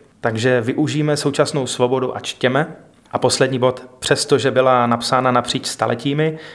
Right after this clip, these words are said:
tak má jednolitý příběh od, eh, Genesis až po Zjevení. Ústřední postavou je zachránce, mesiáš, spasitel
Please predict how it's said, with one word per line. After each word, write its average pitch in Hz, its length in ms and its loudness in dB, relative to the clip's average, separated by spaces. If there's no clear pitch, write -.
tak 131 120 0
má 139 160 4
jednolitý 131 540 0
příběh 113 680 -6
od, - 260 -4
eh, 117 220 -4
Genesis 151 720 -2
až 117 240 0
po - 540 -2
Zjevení. 113 540 0
Ústřední - 420 0
postavou 120 640 0
je 110 280 0
zachránce, 123 760 0
mesiáš, 113 680 -2
spasitel 113 680 -2